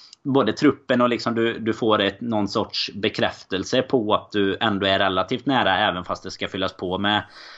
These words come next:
ja, åtta, tio spelare till sen efter alla mästerskap och sådär, som sagt. Men, eh, det är klart att det är en, eh,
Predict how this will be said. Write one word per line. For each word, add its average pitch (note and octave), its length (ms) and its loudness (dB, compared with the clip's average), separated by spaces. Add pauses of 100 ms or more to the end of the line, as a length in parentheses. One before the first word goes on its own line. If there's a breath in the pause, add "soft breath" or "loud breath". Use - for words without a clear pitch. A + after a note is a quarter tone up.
(120 loud breath)
ja, - 280 0
åtta, B2 260 0
tio A#2 260 0
spelare F#2+ 400 0
till F#2 220 -6
sen G2+ 200 -4
efter F#2 260 -4
alla F2+ 400 2
mästerskap F2 540 -6
och D#2 60 -10
sådär, F2 160 0
som F#2 160 -6
sagt. - 320 -2
Men, G2 340 0
eh, F#2+ 300 -2
det G2+ 80 0
är G#2+ 40 2
klart G2+ 320 0
att F2+ 100 -4
det G#2 80 0
är G2 60 2
en, F#2+ 180 -4
eh, F#2+ 280 -2